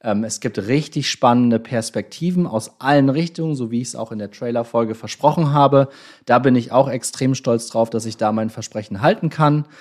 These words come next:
Wie gesagt, es macht mir total Freude. Ich wollte einfach mal Danke sagen für das ganze tolle Feedback, was ich von euch bekomme.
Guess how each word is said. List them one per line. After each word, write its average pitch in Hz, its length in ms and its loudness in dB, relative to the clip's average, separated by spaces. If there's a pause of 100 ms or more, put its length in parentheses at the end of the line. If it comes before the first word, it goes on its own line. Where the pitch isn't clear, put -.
(180)
Wie 131 100 0
gesagt, 113 300 2
es 101 160 -6
macht 123 220 0
mir 123 100 0
total 113 380 -2
Freude. 139 380 4
Ich 120 180 -8
wollte 120 240 0
einfach 123 320 -6
mal 113 160 -6
Danke 127 280 -2
sagen 123 300 -4
für 120 140 -12
das 107 180 -8
ganze 117 300 -6
tolle 113 240 -2
Feedback, 147 440 -2
was 123 160 -2
ich 135 120 -16
von 127 100 -10
euch 117 240 -8
bekomme. 120 480 0